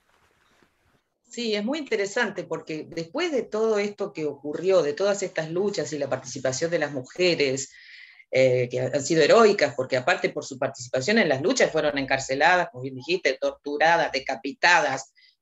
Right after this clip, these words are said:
azotadas y quemadas, uno pensó, hubiera pensado que después de terminada la, el conflicto,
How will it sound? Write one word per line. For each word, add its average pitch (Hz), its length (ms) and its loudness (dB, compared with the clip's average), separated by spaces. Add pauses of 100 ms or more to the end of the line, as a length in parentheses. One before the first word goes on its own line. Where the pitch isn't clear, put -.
azotadas 190 680 6
y - 60 0
quemadas, 160 800 -4
uno 254 360 0
pensó, 202 760 0 (400)
hubiera 180 300 0
pensado 175 760 2 (500)
que 147 160 0
después 196 680 6
de 127 120 -6
terminada 170 520 0
la, 147 140 2
el 131 80 -2
conflicto, 226 880 0